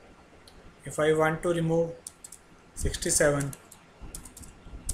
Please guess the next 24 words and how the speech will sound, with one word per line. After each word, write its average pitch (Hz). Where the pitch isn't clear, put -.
I 147
can 160
write 151
the 156
function 156
name 165
or 147
I 143
can 151
select 143
it 151
from 143
the 160
tab 139
button. 147
You 143
can 147
see 147
that 131
the 151
sixty-seven 143
has 127
been 160
removed. 143